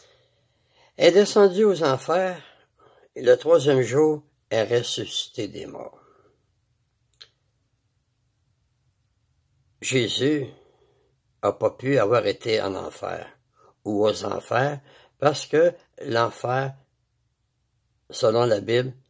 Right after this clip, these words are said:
ça n'existe pas. Jésus est mort pendant trois jours.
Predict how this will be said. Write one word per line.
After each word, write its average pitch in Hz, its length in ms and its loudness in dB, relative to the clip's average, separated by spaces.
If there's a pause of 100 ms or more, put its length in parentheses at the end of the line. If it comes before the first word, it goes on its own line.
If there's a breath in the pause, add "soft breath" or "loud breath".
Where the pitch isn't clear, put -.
ça 110 240 -4
n'existe 101 680 -4
pas. - 240 -16 (2250 soft breath)
Jésus 135 420 4
est 143 100 6
mort 151 200 2
pendant 135 300 -2
trois 113 260 -6
jours. - 380 -12